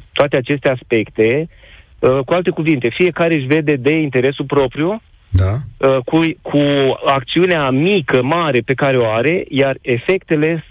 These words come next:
Speaker 1: sunt, efectul este, uh, uh, un, un cumul al acestor factori.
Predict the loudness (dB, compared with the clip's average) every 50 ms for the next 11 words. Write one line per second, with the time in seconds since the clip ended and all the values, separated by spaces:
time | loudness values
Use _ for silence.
0 | -14 -4 -2 0 0 0 0 -4 -4 -2 0 0 0 0 -2 -4 -2 -4 -2 -2
1 | -2 -2 -2 -2 0 0 0 0 -4 -10 -20 -20 -20 -20 _ -4 0 0 2 2
2 | 2 2 0 0 -2 -6 -6 -2 0 2 2 2 2 0 0 0 0 0 2 2
3 | 0 0 -2 -4 0 0 0 0 0 0 0 0 0 0 0 0 0 -2 -2 -2
4 | -2 0 0 0 0 0 -2 -2 0 0 -2 -2 0 -2 -4 -2 0 -2 -2 -2
5 | -4 -8 -14 -14 -14